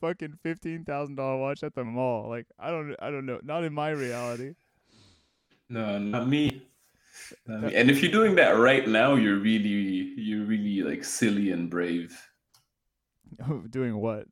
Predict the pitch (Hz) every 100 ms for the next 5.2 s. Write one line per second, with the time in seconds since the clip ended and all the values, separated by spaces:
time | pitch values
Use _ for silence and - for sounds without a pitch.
0 | - 110 120 143 151 165 - - _ _
1 | - 110 101 101 113 107 107 135 135 123
2 | 113 123 120 113 110 117 110 98 - 107
3 | 117 104 107 101 101 101 101 101 98 113
4 | 143 143 - - _ - 135 101 87 120
5 | 113